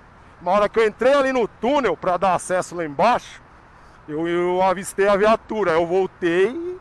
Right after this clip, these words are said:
tranquilo. Mas agora foi jogo rápido. Como vocês puderam ver, é um lugar sensacional. Bem, <laughs> quem quiser conhecer é por conta e risco. Você pega o primeiro túnel da Imigrantes,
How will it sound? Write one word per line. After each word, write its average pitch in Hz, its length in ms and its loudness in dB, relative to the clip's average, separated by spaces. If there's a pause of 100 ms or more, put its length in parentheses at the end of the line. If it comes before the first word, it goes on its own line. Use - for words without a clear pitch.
(100)
tranquilo. 226 500 0 (600)
Mas 165 140 -10
agora 214 340 2
foi 240 200 2
jogo 220 320 2
rápido. 214 340 2
Como 220 140 -6
vocês - 680 -2 (500)
puderam 202 460 0
ver, 190 400 2 (600)
é 170 120 -8
um 185 80 -2
lugar 220 680 2 (160)
sensacional. 240 1120 0 (640)
Bem, 247 280 2 (160)
<laughs> - 400 -16
quem 214 140 0
quiser 220 320 0
conhecer 214 440 0
é 220 60 2
por 220 160 -6
conta 233 320 -4
e 214 60 -6
risco. 175 420 -10 (440)
Você - 160 -14
pega 214 280 0
o 220 40 -6
primeiro 214 460 0
túnel 214 320 -4
da 202 180 2
Imigrantes, 196 920 -4